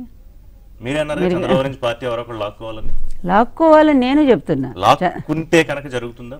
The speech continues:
Speaker 2: లాక్కుంటే అంటే అతని కెపాసిటీ ఏంటో కూడా నాకు ఇప్పటికి అర్థం కావట్లేదు, నిజం చెప్తున్నాను. ఎందుకంటే అంత బ-, ధైర్యంతో, ఎన్టీఆర్ గారు లాంటి అంత ఆత్మవిశ్వాసంతో, అంత ధైర్యంతో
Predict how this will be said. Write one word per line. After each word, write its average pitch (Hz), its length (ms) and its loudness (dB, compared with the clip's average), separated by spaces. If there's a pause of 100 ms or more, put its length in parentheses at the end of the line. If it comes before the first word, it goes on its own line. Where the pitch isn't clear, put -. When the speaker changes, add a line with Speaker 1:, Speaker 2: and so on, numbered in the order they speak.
Speaker 2:
లాక్కుంటే 202 1040 -2
అంటే 214 500 -2 (200)
అతని 226 380 -2
కెపాసిటీ 254 600 -2
ఏంటో 214 380 -2
కూడా 196 140 -2
నాకు 190 240 -2
ఇప్పటికి 185 320 -6
అర్థం 180 280 -4
కావట్లేదు, 143 500 -6
నిజం 175 280 -2
చెప్తున్నాను. 120 540 -8 (500)
ఎందుకంటే 220 500 -2
అంత 214 440 -4 (720)
బ-, 160 220 -4
ధైర్యంతో, 208 840 0 (720)
ఎన్టీఆర్ 202 500 2
గారు 185 280 -2
లాంటి 175 340 -2
అంత 170 240 -4
ఆత్మవిశ్వాసంతో, 170 1200 -4
అంత 160 320 -4
ధైర్యంతో 165 840 -4